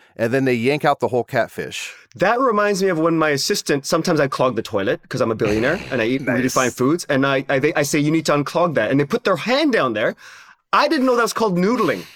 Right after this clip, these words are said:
Speaker 2: 'Cause he did bring out something quite large as well.
Speaker 1: Yeah.
Speaker 2: And I have to be honest, I would never do that, but I, I enjoyed
Speaker 1: Sure.
Speaker 2: watching it, uh, as I stood over him.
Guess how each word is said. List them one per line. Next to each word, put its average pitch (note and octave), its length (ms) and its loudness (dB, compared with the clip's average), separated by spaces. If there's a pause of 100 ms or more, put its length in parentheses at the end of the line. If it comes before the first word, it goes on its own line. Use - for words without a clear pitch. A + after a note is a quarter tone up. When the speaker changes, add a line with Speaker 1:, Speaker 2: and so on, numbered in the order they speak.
(520)
Speaker 2:
'Cause A#3 160 0
he B3 60 0
did G#3+ 180 0
bring A3 160 2
out A3 100 0
something F3+ 240 -2
quite F3 220 0
large D3 200 0
as C#3+ 140 0
well. C#3+ 220 -2 (100)
Speaker 1:
Yeah. G2 180 -2 (160)
Speaker 2:
And D3+ 280 0 (320)
I D#3 100 2
have F#3 200 0
to F#3 60 -4
be F#3 60 2
honest, G3+ 320 0 (260)
I E3 140 2
would E3+ 140 2
never E3 180 2
do E3+ 160 0
that, G3 220 0 (160)
but F3 120 2
I, E3 140 2
I E3 140 0
enjoyed D#3 320 0
Speaker 1:
Sure. C3 80 0
Speaker 2:
watching C3+ 320 0
it, - 220 -12 (180)
uh, A#2 80 2
as C3 160 2
I C#3 40 0
stood C3 220 0
over B2 180 0
him. G2 220 -6